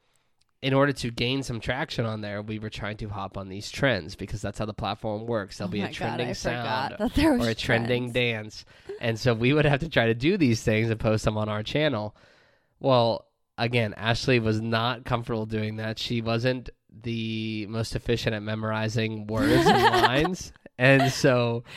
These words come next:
Speaker 2: That's a
Speaker 1: again,
Speaker 2: very kind way to put it.
Speaker 1: we got in a lot of arguments and a lot of, uh, disagreements because I was putting my expectation of, "I can memorize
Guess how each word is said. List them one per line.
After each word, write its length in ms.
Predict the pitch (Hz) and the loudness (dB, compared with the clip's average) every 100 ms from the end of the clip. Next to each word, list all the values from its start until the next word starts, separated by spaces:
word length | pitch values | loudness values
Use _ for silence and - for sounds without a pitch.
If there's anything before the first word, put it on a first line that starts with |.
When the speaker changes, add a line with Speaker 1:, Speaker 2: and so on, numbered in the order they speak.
| - - | -12 -2
Speaker 2:
That's 120 | 262 | 0
a 20 | |
Speaker 1:
again, 280 | 147 - 156 | 4 4 6
Speaker 2:
very 300 | 190 165 160 | 6 4 2
kind 300 | - 139 139 | -2 -4 -4
way 140 | 117 107 | -6 -6
to 80 | 175 | -4
put 200 | 180 - | -6 -6
it. 220 | 110 117 | -6 -2
Speaker 1:
we 320 | 120 131 165 | 0 2 0
got 380 | 143 127 120 113 | -2 -2 -2 -2
in 200 | 117 113 | -4 -2
a 80 | 110 | -2
lot 200 | 113 110 | -2 -4
of 100 | 110 | -4
arguments 760 | 95 139 151 123 107 110 - - | -4 -2 -2 -2 -4 -6 -12 -14
and 120 | 113 | -10
a 40 | 117 | -6
lot 300 | 113 110 113 | -4 -4 -6
of, 360 | 107 104 - _ _ _ _ _ _ _ _ _ _ _ _ - _ _ - | -8 -10 -16 _ _ _ _ _ _ _ _ _ _ _ _ -20 _ _ -14
uh, 280 | 113 110 110 | -10 -8 -6
disagreements 840 | 117 143 131 113 127 156 117 113 - | -2 2 2 0 -2 0 -2 -4 -6
because 1040 | 127 123 - - 175 165 123 117 117 - _ _ _ _ _ _ _ _ - | -6 -4 -6 -4 -2 0 0 -2 -6 -12 _ _ _ _ _ _ _ _ -2
I 260 | 123 147 | 2 2
was 160 | 160 151 | 2 0
putting 240 | 147 143 | 0 0
my 180 | 131 123 | 2 0
expectation 680 | 127 - 123 - 123 - 117 | 0 -2 -2 0 0 0 -4
of, 400 | 107 104 101 - - _ _ _ _ _ - | -2 -2 -4 -8 -20 _ _ _ _ _ -6
"I 160 | 117 135 | -2 0
can 160 | 160 | 0
memorize 440 | 131 127 117 110 | -2 -2 0 -2